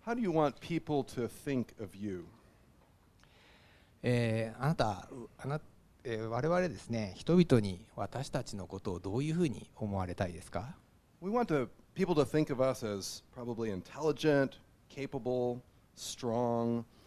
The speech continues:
Speaker 1: and caring, right?
Speaker 2: えー、普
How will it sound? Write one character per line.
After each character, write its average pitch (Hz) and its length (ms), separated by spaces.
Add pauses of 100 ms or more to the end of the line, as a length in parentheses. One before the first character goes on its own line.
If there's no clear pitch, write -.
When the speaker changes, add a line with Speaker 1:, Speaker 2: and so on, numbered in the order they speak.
(460)
Speaker 1:
and 101 180
caring, 180 440 (160)
right? 160 140 (1700)
Speaker 2:
え 113 280
ー、 - 60
普 - 80